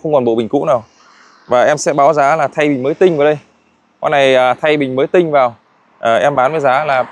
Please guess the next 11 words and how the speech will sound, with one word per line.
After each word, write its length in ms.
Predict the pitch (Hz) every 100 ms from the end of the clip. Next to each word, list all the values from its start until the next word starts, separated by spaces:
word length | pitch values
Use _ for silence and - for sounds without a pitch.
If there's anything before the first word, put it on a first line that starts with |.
| - - -
ba 280 | 143 151 143
triệu 160 | 151
hai 320 | 147 175 175
nhé. 120 | 165 196 - - - - - -
Ba 140 | 165
triệu 140 | 143
hai 160 | 156 160
thay 160 | 160 147
bình 140 | 131
mới 100 | 151
tinh. 200 | 180 165